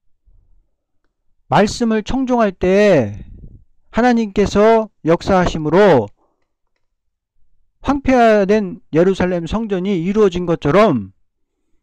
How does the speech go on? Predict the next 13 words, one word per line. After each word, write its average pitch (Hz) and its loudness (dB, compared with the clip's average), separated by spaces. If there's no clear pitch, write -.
마지막 254 2
때도 226 2
초대교회를 240 0
통해서 185 2
이 208 2
잠자는 214 0
교회를 175 2
개혁시키는 220 0
역사는 165 -2
대중이 254 2
하는 220 -2
역사가 165 -4
아니라 127 -2